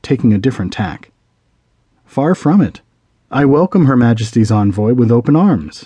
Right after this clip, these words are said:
and invite you both to find rest in my estate. I'll have my best quarters, a kind gesture, but we prefer a neutral point of operation from which to conduct our affairs. We'll stay in the village," said Guimard,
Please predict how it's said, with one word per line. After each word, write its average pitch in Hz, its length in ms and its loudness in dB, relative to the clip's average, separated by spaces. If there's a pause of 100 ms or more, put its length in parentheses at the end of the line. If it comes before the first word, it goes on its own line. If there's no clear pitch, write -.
and 143 160 0
invite 147 360 0
you 170 80 2
both 170 280 0
to - 100 -6
find 127 280 0
rest 120 560 -2
in 113 100 2
my 104 180 0
estate. 92 520 -10 (420)
I'll 127 160 0
have 127 220 0
my 117 160 2
best 123 360 -2
quarters, 139 540 -2 (180)
a 147 120 -4
kind 151 500 2
gesture, 110 460 -4
but 101 200 -6
we 123 200 0
prefer 127 420 0
a 113 60 4
neutral 120 360 2
point 117 280 0
of 101 100 -6
operation 98 640 -6
from 101 200 -2
which 98 200 -6
to - 100 -18
conduct 107 400 -2
our 87 200 -8
affairs. 92 560 -10 (480)
We'll 170 180 4
stay 170 260 0
in 143 120 4
the 127 80 2
village," 87 500 -4 (260)
said 90 220 -6
Guimard, 82 440 -6